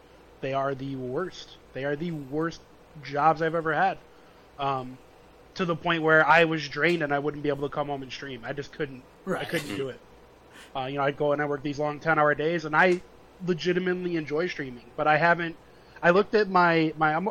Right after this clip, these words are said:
Speaker 1: so I'm partnered on Twitch, right? I looked at my payments from Twitch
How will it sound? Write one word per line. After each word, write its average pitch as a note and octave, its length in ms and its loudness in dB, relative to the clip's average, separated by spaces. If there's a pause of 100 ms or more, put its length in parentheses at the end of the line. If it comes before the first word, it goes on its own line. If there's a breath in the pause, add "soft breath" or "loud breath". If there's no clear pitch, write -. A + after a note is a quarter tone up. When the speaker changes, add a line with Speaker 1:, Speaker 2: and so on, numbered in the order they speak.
Speaker 1:
so F#3 120 2
I'm F3+ 120 8
partnered E3 340 4
on C#3 140 0
Twitch, A#2 240 -14
right? D3 200 -8 (360 loud breath)
I D3+ 60 2
looked B3+ 200 2
at A3+ 60 2
my E3+ 380 8
payments D#3+ 580 -8
from D#3+ 160 -6
Twitch - 420 -4